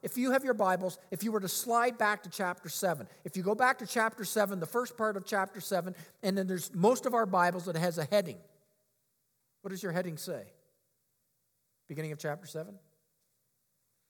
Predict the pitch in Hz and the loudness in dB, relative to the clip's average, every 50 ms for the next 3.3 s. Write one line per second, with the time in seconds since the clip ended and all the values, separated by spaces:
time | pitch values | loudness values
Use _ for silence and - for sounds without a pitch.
0 | _ _ _ _ _ - 165 170 175 202 220 220 196 202 214 196 196 196 170 - | _ _ _ _ _ -6 -2 4 4 4 4 4 0 2 2 2 2 2 0 0
1 | 208 202 202 185 185 202 196 202 208 196 170 165 190 196 202 180 190 180 165 165 | 0 2 2 2 0 0 0 0 0 2 2 4 2 2 0 -2 -2 -4 -2 -2
2 | 180 185 175 156 147 - 196 185 175 - - 165 - 165 151 147 135 117 107 95 | -2 -2 -2 -4 -6 -4 -4 -4 -6 -6 -10 -8 -6 -6 -6 -6 -8 -10 -12 -14
3 | 90 _ _ _ - | -14 _ _ _ -20